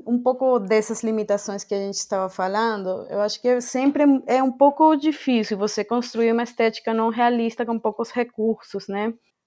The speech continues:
Aí, quando a gente chega, se encontra com um lugar cheio de vegetação, verde, muita vida, e a gente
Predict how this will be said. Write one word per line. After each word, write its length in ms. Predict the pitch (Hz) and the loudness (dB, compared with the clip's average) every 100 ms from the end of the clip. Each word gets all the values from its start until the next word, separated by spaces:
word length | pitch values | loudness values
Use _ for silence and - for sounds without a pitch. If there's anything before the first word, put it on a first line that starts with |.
| - | -2
Aí, 540 | 208 214 220 233 254 240 | 4 8 8 6 2 -2
quando 280 | - 277 294 | 4 6 6
a 60 | 285 | 4
gente 380 | 254 254 247 247 | 2 -6 -6 -8
chega, 400 | - 233 233 254 | 2 4 6 4
se 140 | 254 | 2
encontra 640 | 262 247 226 214 226 233 240 | -6 0 2 2 0 -2 -2
com 480 | 226 220 233 254 247 - _ | 0 2 0 -4 -10 -20 _
um 220 | 220 226 | -8 -6
lugar 420 | 226 202 190 202 | -4 0 0 0
cheio 260 | 202 - 208 | -4 -4 -4
de 120 | 202 | -4
vegetação, 960 | 202 214 220 226 240 - 214 208 214 208 | -4 -4 -4 -4 -6 -4 -4 -2 -4 -2
verde, 800 | 196 185 180 175 180 185 190 190 | 2 4 4 0 -2 -8 -8 -6
muita 420 | 196 226 240 247 | -4 -2 0 0
vida, 540 | 214 202 202 190 226 - _ _ _ _ - | 0 -4 -4 -2 -4 -4 _ _ _ _ -4
e 140 | 233 | 0
a 80 | 220 | 0
gente 500 | 214 233 240 240 | 0 -2 -2 -6